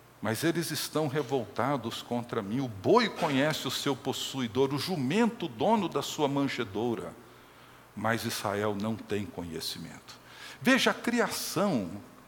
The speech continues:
sabe a quem ela pertence, mas o povo de Deus não. E Deus sofre, porque Ele é um Criador,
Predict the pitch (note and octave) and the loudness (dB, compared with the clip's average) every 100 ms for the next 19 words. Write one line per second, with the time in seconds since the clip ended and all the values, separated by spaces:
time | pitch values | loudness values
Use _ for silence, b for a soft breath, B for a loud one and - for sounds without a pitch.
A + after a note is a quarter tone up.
0 | - - - - - F#3+ G3+ C#3+ C3+ - | -20 -20 -10 -2 4 6 6 4 -4 -2
1 | F#3+ F3+ D3+ D#3 - C3+ - A#2+ C#3+ C3 | 0 2 2 0 0 -4 -2 -2 -2 -2
2 | - - D#2+ - - - - - - - | -8 -14 -16 -20 -20 -20 -20 -20 -20 -20
3 | - - - - - - - - A2 B2+ | -20 -20 -20 -20 -20 -20 -20 -6 -2 0
4 | C3 - D3+ C3 C#3 C3+ A#2+ D3+ C3 G#2+ | -2 -4 -4 -2 -4 -6 -4 -4 -4 -6
5 | D3+ - - - - - - - - - | -6 -10 -16 -20 -20 -20 -20 -20 -20 -20
6 | - - - - - - - - - - | -20 -20 -20 -20 -20 -20 -20 -20 -20 -20
7 | - - - - - - - - - - | -20 -20 -20 -20 -20 -20 -20 -20 -20 -14
8 | - A2+ F#3 F3 - F3 E3 - - - | -8 2 2 4 2 0 0 -6 -12 -14
9 | - - - - - - - - - - | -20 -20 -20 -20 -20 -20 -20 -20 -20 -14
10 | - B2+ - - B2+ B2+ C3 C3 A#2+ A#2+ | -6 -6 -6 -2 2 2 0 -2 -2 0
11 | C#3 A#2 - A#2+ G2+ G2 A2 F2+ | -2 -2 -4 -4 -4 -4 -4 -4